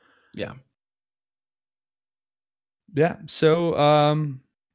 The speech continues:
Speaker 2: that's our takes on all the nominees. Uh, we'll,
Speaker 1: Woohoo.
Speaker 2: we're gonna see that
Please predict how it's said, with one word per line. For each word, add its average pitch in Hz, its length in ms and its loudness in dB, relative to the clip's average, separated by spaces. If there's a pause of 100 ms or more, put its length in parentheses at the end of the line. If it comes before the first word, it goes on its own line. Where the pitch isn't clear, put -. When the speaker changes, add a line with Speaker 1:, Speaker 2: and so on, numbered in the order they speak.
Speaker 2:
that's 156 400 2
our 156 540 2 (340)
takes 156 420 0
on 139 80 0
all 139 180 0
the 139 80 2
nominees. 131 840 0 (340)
Uh, 117 400 2
we'll, 123 300 0
Speaker 1:
Woohoo. 101 200 -6 (540)
Speaker 2:
we're 127 120 2
gonna 135 260 2
see 143 580 0
that 127 400 2